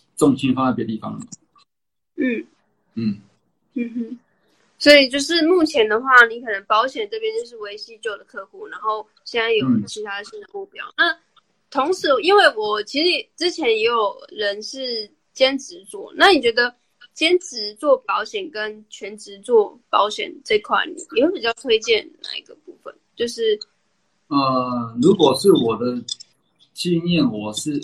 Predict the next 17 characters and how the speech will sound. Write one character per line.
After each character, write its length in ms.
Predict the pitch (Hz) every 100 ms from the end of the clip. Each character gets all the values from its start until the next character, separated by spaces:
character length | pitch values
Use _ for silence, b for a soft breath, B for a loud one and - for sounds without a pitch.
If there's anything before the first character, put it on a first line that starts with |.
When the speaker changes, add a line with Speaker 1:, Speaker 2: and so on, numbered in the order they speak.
| -
Speaker 1:
我 240 | 123 120
认 160 | 190 156
为 180 | - -
啦， 160 | - - -
我 100 | 127
自 140 | 202
己 80 | 170
感 200 | 117 107
觉 100 | 233
是 280 | - 285 - _ _ _ _ _ _ _ -
保 220 | 131 170
险 180 | 175 -
很 100 | 110
难 200 | 107 110 -
兼 180 | 127
职 140 | 120 104
做。 260 | - -